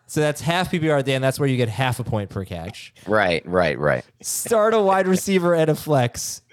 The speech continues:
Speaker 1: T Higgins, Brian Robinson. Oops. Chris Olave and Gabe Davis.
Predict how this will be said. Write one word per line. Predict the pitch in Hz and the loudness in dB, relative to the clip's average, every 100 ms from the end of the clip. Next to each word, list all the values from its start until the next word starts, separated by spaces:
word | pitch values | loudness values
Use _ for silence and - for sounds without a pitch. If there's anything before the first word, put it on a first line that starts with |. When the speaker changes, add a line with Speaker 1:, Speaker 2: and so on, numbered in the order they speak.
| _ _ _ _ _ | _ _ _ _ _
Speaker 1:
T | - 220 226 | -2 2 4
Higgins, | 202 190 196 190 285 - - - _ - | 2 2 2 0 -2 -6 -10 -14 _ -2
Brian | 156 175 185 | 2 4 4
Robinson. | 165 156 143 135 127 123 120 185 226 294 _ _ | 4 4 4 2 0 0 0 0 -6 -10 _ _
Oops. | 127 151 - - - - | -2 -2 -2 -12 -16 -4
Chris | 185 180 | -2 2
Olave | 196 170 156 160 160 160 | 2 4 4 4 4 2
and | 139 | 2
Gabe | 127 139 135 | 2 2 2
Davis. | 120 117 98 87 - - | 2 0 -2 -8 -10 -12